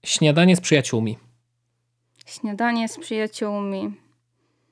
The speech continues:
Speaker 2: Hmm. W którym kierunku ja mam podążyć? Bo w mojej głowie jest teraz, ja bym powiedziała, że jest to, e, brunch, gdzie mam, e, na stole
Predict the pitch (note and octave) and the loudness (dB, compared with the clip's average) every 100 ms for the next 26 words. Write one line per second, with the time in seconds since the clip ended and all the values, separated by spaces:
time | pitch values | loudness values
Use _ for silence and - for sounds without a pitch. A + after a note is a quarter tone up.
0 | _ _ _ _ _ _ - A3 G#3+ G#3 | _ _ _ _ _ _ -6 -2 -2 -2
1 | G#3 G#3 G#3+ G#3+ G#3 G#3+ G#3+ G#3+ G#3+ - | -4 -4 -4 -4 -4 -4 -6 -6 -8 -12
2 | _ _ _ _ _ _ _ - B3+ - | _ _ _ _ _ _ _ -20 -20 -4
3 | C4 C4+ C4+ C4 B3+ D4+ C#4 B3 A#3+ A#3+ | 2 4 4 4 6 6 8 8 8 6
4 | B3 A#3+ C4 B3+ A#3 A3 A3+ A3+ B3 B3+ | 6 6 6 6 2 2 2 4 6 10
5 | B3 A#3+ C4 B3+ B3 B3 - B3+ B3 B3 | 10 10 8 8 8 8 6 4 6 4
6 | - - - - - A#3 C4 A#3+ B3+ B3 | 0 -18 -20 -20 -4 6 6 8 6 6
7 | B3 B3 A#3+ A#3+ B3+ A#3+ A#3 A#3+ A#3+ A3+ | 4 2 4 6 8 10 10 8 8 6
8 | A#3 - - A3 A3 G#3+ A3 G#3+ G#3 B3 | 4 0 4 6 8 6 6 4 4 6
9 | A#3+ A#3 A3+ - A#3+ G3+ A3+ A3 G#3+ G#3+ | 8 6 2 -4 -4 2 2 6 4 4
10 | G#3+ G#3+ G#3+ G#3 G#3+ G#3+ - A#3+ A3 G#3 | 2 2 4 4 4 0 2 4 6 8
11 | G#3 G#3 G3+ | 8 8 8